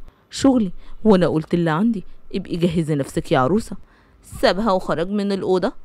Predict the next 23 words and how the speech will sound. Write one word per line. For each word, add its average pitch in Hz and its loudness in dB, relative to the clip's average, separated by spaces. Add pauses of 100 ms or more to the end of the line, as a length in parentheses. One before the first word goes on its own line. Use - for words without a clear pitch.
(120)
وهي 220 2
بتبكي. - -6 (480)
وفي 196 4
محل 170 0
الجزارة 185 0 (400)
جابر 190 2
ما 170 0
كانش 180 -4
مستوعب 185 2
اللي 190 -2
سعد 185 0
بيقوله، 180 -2 (340)
وإنه 196 2
خطط 175 -2
لكل 180 0
حاجة. 190 -4 (340)
سعد 196 4
قال: 160 0 (340)
"سرحت - 0
في - -6
إيه 165 0
يا 160 0
عريس؟" 190 -6